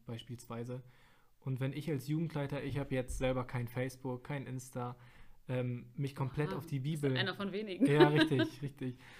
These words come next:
Speaker 1: Wenn ich mich komplett auf die Bibel
Speaker 2: Mhm.
Speaker 1: konzentriere und wenn ich mich auf die Beziehung mit Jesus konzentriere, dann erhoffe ich mir, da ein ganz großes Stück an die Jugendlichen weiterzugeben. Also wenn ich die Bibel lese, dann möchte ich es nicht nur für mich tun, nicht nur für die Beziehung für mich und mit, mit Jesus,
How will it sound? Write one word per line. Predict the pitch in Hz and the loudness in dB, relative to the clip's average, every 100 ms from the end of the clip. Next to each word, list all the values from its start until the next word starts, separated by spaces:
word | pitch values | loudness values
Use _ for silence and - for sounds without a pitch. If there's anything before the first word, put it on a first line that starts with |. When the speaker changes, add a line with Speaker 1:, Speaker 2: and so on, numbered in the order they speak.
| - - | -16 2
Speaker 1:
Wenn | 147 | 6
ich | 151 | 6
mich | 151 | 6
komplett | 151 135 156 | 2 2 2
auf | 156 - | 0 -2
die | 143 | -2
Bibel | 160 160 | 2 0
Speaker 2:
Mhm. | |
Speaker 1:
konzentriere | - 135 135 127 135 143 135 120 | 0 -4 -4 -6 -2 -2 -2 -2
und | 120 | -4
wenn | 123 127 | -4 -4
ich | 123 | -4
mich | 127 120 - | -6 -8 -12
auf | 135 | -12
die | - | -4
Beziehung | 127 123 - 175 156 | -4 -4 0 2 4
mit | 135 | 2
Jesus | 151 170 147 | 0 -2 -2
konzentriere, | - 127 131 123 - 135 127 | -4 -6 -6 -8 -4 -4 -2
dann | 123 120 120 - - - - - | -2 -4 -6 -10 -20 -20 -20 -8
erhoffe | 135 135 151 | -4 -4 -6
ich | 139 | -2
mir, | 135 131 | 0 0
da | 127 | 0
ein | 123 123 | -2 -2
ganz | 139 151 | -2 -4
großes | 151 139 135 | -4 -6 -6
Stück | - 143 135 | -6 -6 -4
an | 127 | -4
die | 127 | -2
Jugendlichen | 139 131 123 - 123 | -2 -4 -6 -8 -8
weiterzugeben. | 120 120 - 120 120 117 117 - | -6 -8 -10 -10 -8 -8 -10 -14
Also | - 127 127 | -8 -4 -2
wenn | 123 135 | -2 -2
ich | 131 | -2
die | 147 | -4
Bibel | 156 143 | -2 0
lese, | 139 156 156 143 | 2 4 4 0
dann | 131 127 - - - - _ _ | -2 -2 -8 -20 -20 -20 _ _
möchte | - 139 135 | -2 -2 -2
ich | 135 | -4
es | - | 0
nicht | 147 | 0
nur | 147 | 0
für | 131 131 | -4 -4
mich | 131 135 | -6 -6
tun, | - 165 165 160 | -6 -4 -4 -4
nicht | 143 | -2
nur | 139 | -2
für | 131 135 | -4 -2
die | 131 | -2
Beziehung | 123 - 143 139 135 | -4 -2 0 0 -2
für | 123 | -4
mich | 127 127 | -6 -6
und | 135 123 120 151 | -6 -8 -8 -8
mit, | 131 120 123 | -8 -6 -6
mit | 127 123 | -8 -6
Jesus, | 135 156 139 - | -6 -6 -8 -12